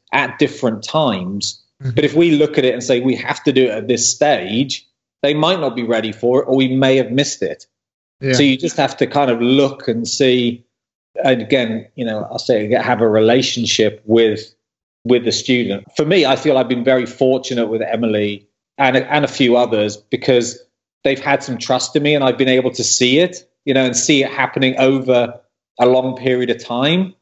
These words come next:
Speaker 2: Yeah.
Speaker 1: Whereas I know that I've, I spoke to other coaches and they're like, "Well, you know, I may have worked with somebody for, you, you know,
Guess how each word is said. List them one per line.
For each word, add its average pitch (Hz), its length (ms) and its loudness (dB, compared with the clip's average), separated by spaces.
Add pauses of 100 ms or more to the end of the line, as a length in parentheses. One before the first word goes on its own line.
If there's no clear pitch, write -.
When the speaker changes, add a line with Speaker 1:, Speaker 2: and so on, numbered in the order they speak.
(440)
Speaker 2:
Yeah. 113 220 -2
Speaker 1:
Whereas 135 260 4
I 135 80 0
know 143 260 2
that 127 120 -2
I've, 120 240 -6 (220)
I 131 80 -4
spoke 135 320 -4
to - 100 0
other 131 220 2
coaches 123 500 -2
and 127 100 0
they're 127 100 4
like, 120 260 2
"Well, 123 340 2 (480)
you 135 120 0
know, 120 120 2
I 123 60 2
may 135 160 4
have 123 140 4
worked 131 340 2
with 120 100 -4
somebody 123 360 0
for, 123 320 2
you, 120 400 -8
you 131 100 -4
know, 117 260 0